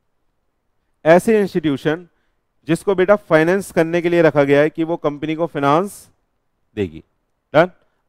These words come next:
आइए, कह रहा है सेक्शन टू clause seventy-two, following institution are to be regarded as public financial institution। कह रहा है जैसे कि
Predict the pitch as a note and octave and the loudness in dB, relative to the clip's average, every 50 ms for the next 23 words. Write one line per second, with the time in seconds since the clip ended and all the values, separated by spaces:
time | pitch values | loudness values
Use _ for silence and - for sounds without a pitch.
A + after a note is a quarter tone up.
0 | _ C3+ C#3 C3 G#2 E2 D#2+ - _ _ _ _ _ _ _ _ _ _ _ - | _ 4 4 4 2 -2 -8 -14 _ _ _ _ _ _ _ _ _ _ _ 2
1 | D3+ D#3+ F3+ F#3+ F#3 - F#3 D#3+ - - F#3 F#3 G3 F#3 - - F#3 F#3+ G#3 G#3 | 4 6 6 6 6 4 0 0 2 2 2 2 2 0 -2 -2 0 0 0 -2
2 | - - - - _ _ _ _ - D3 D3 D#3 E3 D#3 - D#3+ D3+ D#3 D#3+ E3 | -6 -12 -20 -20 _ _ _ _ 2 6 6 6 6 4 2 0 0 0 -2 -4
3 | E3+ D#3+ F3 F3+ - - C#3+ C#3+ D#3 D#3+ F3 F#3 F3+ - - D#3+ D3+ D#3+ C#3+ - | -6 -6 -6 -8 -6 -2 0 2 2 2 0 -2 -4 -6 -6 -6 -6 -6 -6 -6
4 | E3 E3 D#3+ D#3 D3 - _ - D#3 D#3+ D#3 D3+ C3+ C3+ C#3 C#3+ D#3 D3+ D#3+ E3 | -4 0 0 0 -2 -2 _ -12 -8 -6 -2 2 2 2 2 2 2 2 2 2
5 | D#3+ - _ _ C#3+ C#3 C#3 D3+ F3 F3 - E3+ D3+ D3 D3 D3 C3+ C#3 D3 C#3+ | 2 -2 _ _ -12 -10 -8 -8 -8 -8 -6 -6 -6 -6 -6 -6 -6 -6 -6 -6
6 | C#3+ C3 - D3 B2+ B2+ B2+ - D3 D3+ E3 - _ _ _ _ _ _ - C#3 | -8 -10 -14 -14 -14 -14 -12 -12 -12 -14 -14 -16 _ _ _ _ _ _ 0 2
7 | C#3+ D#3 D#3+ D3+ C3+ C3+ C#3+ C#3+ - F3+ D#3+ D#3 F3 F#3 | 4 4 4 2 2 2 2 2 2 0 -2 -2 -4 -6